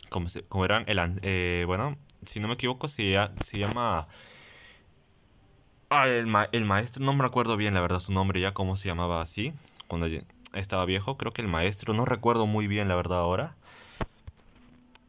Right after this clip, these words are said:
Eh, ya estoy un poco oxidado sobre eso, pero nada.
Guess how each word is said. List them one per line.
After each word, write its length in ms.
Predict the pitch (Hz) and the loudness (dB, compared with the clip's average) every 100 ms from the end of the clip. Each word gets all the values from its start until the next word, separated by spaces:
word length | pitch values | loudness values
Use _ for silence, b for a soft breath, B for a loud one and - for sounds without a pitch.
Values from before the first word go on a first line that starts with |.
| - | 0
Eh, 720 | 110 104 101 101 101 98 98 | 2 4 4 2 0 -2 -2
ya 60 | 101 | -2
estoy 140 | 113 | -2
un 60 | 101 | -2
poco 180 | 101 107 | -2 -2
oxidado 300 | - 92 95 | -4 -2 -2
sobre 260 | 101 87 101 | 0 0 -2
eso, 220 | - 143 | -2 -4
pero 160 | 127 | -2
nada. 340 | 92 80 71 | 0 0 -4